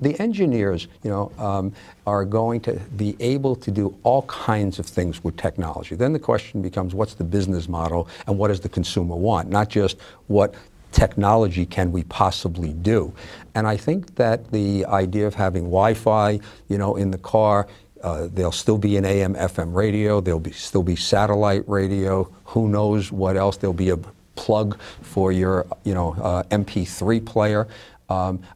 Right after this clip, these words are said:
I think the consumer is gonna have a lot of choices on their content, and I think the key is going to be the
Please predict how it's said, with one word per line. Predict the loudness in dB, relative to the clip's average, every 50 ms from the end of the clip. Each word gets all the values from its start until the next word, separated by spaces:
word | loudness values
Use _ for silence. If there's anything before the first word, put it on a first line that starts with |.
| 0
I | 0 2 2
think | 2 0 0 -2 -2
the | -4 -6
consumer | -2 -2 -4 -4 -4 -4 -2 -2 0 0 0 0 -2
is | -2 -2 -2
gonna | -2 -2 -2
have | 0 0 0 2 2 0
a |
lot | 0 0 2 2 2 2
of | 0 -2
choices | -4 -4 0 0 0 0 -2 -2 -4 -6 -6 -8 -12 -16 -10 -4
on | -2 -2 0 0
their | 0 -2 -2
content, | -2 -2 -2 -2 -2 -2 -6 -12 -14 -10 -8
and | -6 -4 -4
I | -4 -6
think | -6 -4 -6 -6 -4
the | -6 -8
key | -10 -8 -4 0 0 2 2 0 -2 -4 -6 -12 -20 -14 _
is | -8 -8 -6
going | -4 -4 -2 -2
to | -2
be | -2 -4 -4
the | -4 -4